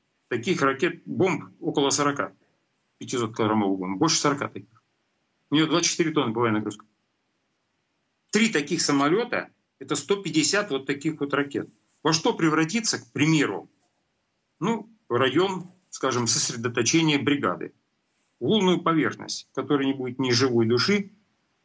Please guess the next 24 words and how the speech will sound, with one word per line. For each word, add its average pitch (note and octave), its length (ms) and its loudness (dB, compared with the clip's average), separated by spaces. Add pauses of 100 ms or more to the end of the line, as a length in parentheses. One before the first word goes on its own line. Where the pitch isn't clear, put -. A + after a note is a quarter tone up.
(120)
ни D3+ 300 2
исправной, C#3 760 0
не B2 140 -2
то D#3 120 2
что G#2+ 360 -2 (320)
вообще C3+ 360 0
в G#2+ 80 -10
какой-либо A2+ 460 0
форме C#3+ 300 0
боевой A2 360 2
техники. - 380 -6 (1080)
У C#3 80 0
нас G3 300 2
есть G3 160 2
система E3 500 2
С D3 140 -2
П E3+ 160 0
двадцать D#3 440 0
вторая D3+ 460 2
и B2+ 140 -2
С C3+ 180 0
П D#3+ 160 0
двадцать C#3+ 380 0
четвёртая. A#2+ 640 -2